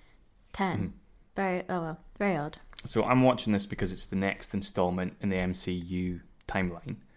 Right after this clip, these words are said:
Speaker 1: Yeah.
Speaker 2: Do you know anything about the character in Echo, Maya Lopez?
Speaker 1: The actress or the character?
Speaker 2: The character.
Speaker 1: The character. I know that she's deaf.
Speaker 2: Do you know anything else about her? Is that just from you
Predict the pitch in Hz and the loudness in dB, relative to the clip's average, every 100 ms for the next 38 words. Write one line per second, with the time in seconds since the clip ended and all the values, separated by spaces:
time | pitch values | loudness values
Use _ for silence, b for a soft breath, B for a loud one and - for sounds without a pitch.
0 | - 190 - - - - - - - - | -12 -8 -8 -8 -14 -20 -20 -20 -20 -14
1 | - 131 156 143 139 127 113 104 104 - | 2 4 4 4 4 6 6 6 4 4
2 | 107 107 104 101 98 95 95 - - - | 4 4 2 0 0 -2 -6 -12 -18 -4
3 | 98 98 92 - - 101 - 98 92 - | 2 4 4 0 -6 -6 2 4 4 2
4 | 92 95 95 - 92 - 90 87 87 98 | 0 2 0 0 -4 -2 -4 -4 -6 -2
5 | 92 92 90 90 90 - 90 92 - - | 2 2 2 0 -2 -4 -10 -8 -12 -14
6 | _ - - - - - - 202 - 170 | _ -20 -20 -20 -20 -14 -2 2 4 2
7 | - 247 233 208 185 185 185 175 - - | 2 -2 -2 -2 -6 -6 -8 -8 -6 -8
8 | - - - - 196 - 185 - 165 156 | -6 -2 0 2 0 0 0 0 -4 -2
9 | 190 196 202 - 190 190 156 165 - - | 2 4 4 2 -2 -2 -2 -4 -10 -12
10 | - - - - - - - - - - | -12 -12 -20 -20 -20 -20 -20 -20 -12 0
11 | 104 98 104 104 104 104 101 - - 101 | 4 6 6 4 4 2 2 -8 -4 4
12 | 98 98 104 110 120 113 - 107 110 104 | 6 6 6 8 8 6 4 6 8 6